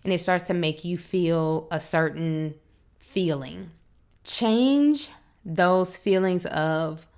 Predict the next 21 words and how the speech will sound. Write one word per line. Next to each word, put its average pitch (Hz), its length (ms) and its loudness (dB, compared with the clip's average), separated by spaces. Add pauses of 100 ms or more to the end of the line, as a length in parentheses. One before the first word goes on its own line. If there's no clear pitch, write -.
(180)
<clears throat> - 280 -14
excuse 185 640 0
me, 151 200 -8
"I'm 190 240 2
not 185 220 4
enough," 156 540 -2
or 151 380 -2 (540)
"I 180 140 4
don't 170 260 2
like 160 460 -2 (340)
seeing 170 560 -2
different 151 380 -6
things." 151 340 -6 (320)
Maybe 240 800 2
try 202 360 0
to, 190 420 -2 (120)
once 175 300 -4
you've 202 140 -2
identified 180 640 -2
your 233 80 -6
triggers 156 560 -6